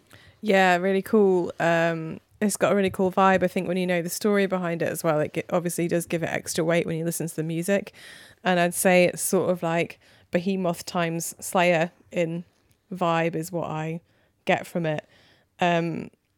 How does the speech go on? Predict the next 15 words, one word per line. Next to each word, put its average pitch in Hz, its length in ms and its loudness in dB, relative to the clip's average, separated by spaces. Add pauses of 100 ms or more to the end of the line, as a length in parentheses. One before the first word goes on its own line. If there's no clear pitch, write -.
(260)
it's - 260 0
just - 340 2
quite, 180 480 0 (1080)
I 254 40 -4
don't 440 200 -2
wanna 392 180 4
say 277 420 2 (680)
brutal. 214 840 0 (220)
It's 240 120 -6
difficult. - 340 2
I - 40 4
was 233 80 2
gonna 311 180 2
say 233 180 2
brutal, 170 540 -4